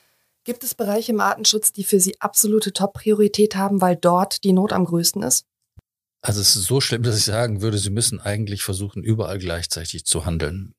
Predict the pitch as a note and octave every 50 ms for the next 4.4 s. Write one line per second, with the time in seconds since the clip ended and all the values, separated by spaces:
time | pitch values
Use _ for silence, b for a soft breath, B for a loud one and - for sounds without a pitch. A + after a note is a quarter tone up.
0 | _ _ - - F2+ F2 F2 F2 F2+ F2 F2 F2 E2+ F2 - _ _ _ G#3 -
1 | - - - - - - G#2+ G2+ G2 G2 A#2+ B2+ B2+ A#2 G#2 G#2+ G#2+ - - -
2 | - G#2 G2 G2+ E2 F2+ F2+ - - A#2+ B2 B2 A#2+ A2+ A#2 G#2+ G2+ G#2+ G2+ -
3 | - G#2 - - - F#2+ - _ - - - G#2 G2+ A#2 A2+ G2+ - - A2 A2+
4 | A#2 - - C3 C3+ C#3 - -